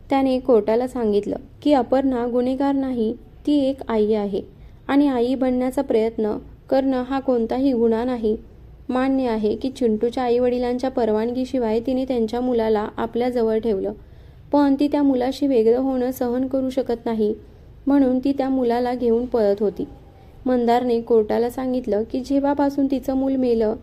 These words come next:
तेव्हापासून अपर्णा आजारी आहे. तेव्हा डिफेन्स करणारा वकील म्हणाला की तुमच्या नजरेत हा गुन्हा नाही, तर बलात्कार करणाराही गुन्हेगार नाही,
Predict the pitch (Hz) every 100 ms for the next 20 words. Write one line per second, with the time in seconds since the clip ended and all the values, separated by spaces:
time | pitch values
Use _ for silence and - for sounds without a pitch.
0 | - - - 247 240 247 254 262 262 -
1 | 220 233 233 220 - 226 214 208 202 190
2 | 185 - - - - - - - 285 254
3 | 247 233 233 233 240 254 247 247 254 240
4 | 220 240 254 254 262 226 208 - - -
5 | - 294 294 247 254 277 277 262 240 240
6 | - 277 254 240 247 262 262 214 226 -
7 | - - - 302 254 233 240 247 277 285
8 | 262 226 240 262 277 254 262 247 240 226
9 | 226 220 208